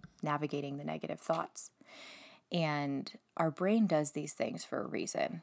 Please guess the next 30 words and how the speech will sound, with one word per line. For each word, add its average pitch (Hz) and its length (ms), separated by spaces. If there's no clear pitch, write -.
You 151 80
know, 151 120
we 156 220
assume 170 400
the 160 100
worst 143 260
case 143 200
scenario 131 480
because 131 260
there's 139 180
a - 40
part 143 260
of 139 80
us 135 180
that - 220
thinks, 135 320
"If 143 120
I 135 60
assume 202 340
the 175 80
worst 156 240
case 147 160
scenario, 135 320
if 143 100
I 147 60
think 220 280
about 160 240
all 143 200
of 143 120
these, 135 320